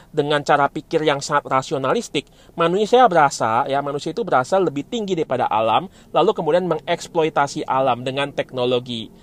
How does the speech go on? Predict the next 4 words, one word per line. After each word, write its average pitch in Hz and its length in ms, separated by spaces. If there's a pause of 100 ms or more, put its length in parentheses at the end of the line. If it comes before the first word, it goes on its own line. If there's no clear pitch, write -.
(120)
Maka 156 560
teknologi 196 960 (160)
itu 156 240
adalah 131 560